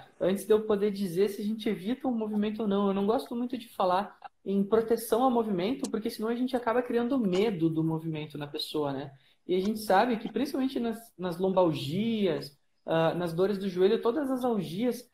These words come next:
o medo do movimento, ele é um componente importante de desenvolvimento dessa dor. Então, antes, ah,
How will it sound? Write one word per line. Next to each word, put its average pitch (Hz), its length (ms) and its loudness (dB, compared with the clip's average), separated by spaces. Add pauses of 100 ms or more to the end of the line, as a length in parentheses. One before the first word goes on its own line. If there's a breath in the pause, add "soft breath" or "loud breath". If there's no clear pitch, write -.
(380 soft breath)
o 180 100 -2
medo 208 560 2
do 220 140 0
movimento, 226 680 0
ele 214 180 2
é 196 80 4
um 247 120 0
componente 214 640 -4
importante 202 840 0
de 170 140 -8
desenvolvimento 165 640 -4
dessa 156 220 -2
dor. 131 320 -4 (420)
Então, 185 520 2
antes, 240 840 0 (440)
ah, 160 360 0